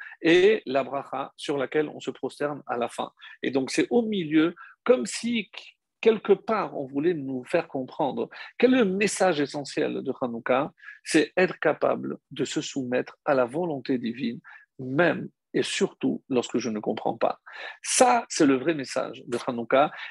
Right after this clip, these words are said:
et ça, c'est notre réponse, hein, à, évidemment, à, à la Grèce.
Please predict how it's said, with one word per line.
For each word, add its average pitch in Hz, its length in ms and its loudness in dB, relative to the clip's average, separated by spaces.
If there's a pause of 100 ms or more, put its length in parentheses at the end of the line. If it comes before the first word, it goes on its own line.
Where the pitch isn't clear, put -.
(120)
et 180 120 6
ça, 220 200 4
c'est 196 180 2
notre 190 360 -6
réponse, 190 600 -6
hein, 156 200 -8
à, 156 420 -2
évidemment, 123 560 -6
à, 117 680 -2 (420)
à - 800 -10
la 123 140 6
Grèce. 127 360 2